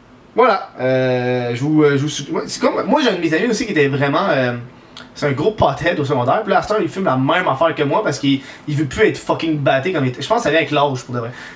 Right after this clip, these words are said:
Plus tu vieillis, moins tu vas être tout le temps batté. <laughs> Fait que je vous dis,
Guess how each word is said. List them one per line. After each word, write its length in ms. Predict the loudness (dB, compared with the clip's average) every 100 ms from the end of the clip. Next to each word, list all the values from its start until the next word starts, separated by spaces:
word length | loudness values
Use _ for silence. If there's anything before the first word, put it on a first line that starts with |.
| -2
Plus 120 | 0
tu 120 | 4
vieillis, 460 | 6 6 6 4 2 -6 -8
moins 320 | 2 6 6
tu 100 | 4 0
vas 60 |
être 80 | 0
tout 80 | 0
le 60 |
temps 160 | 2 2
batté. 280 | 2 -2 -4
<laughs> 0 | -6 -10 4 4 6 4 2 -2 -2 -4 -4 -2 -4 -4 -4 -4 -4 -16 -18 -18 -18 -18 -18 -4
Fait 100 | 0
que 60 | 2
je 60 |
vous 60 | 2
dis, 180 | 2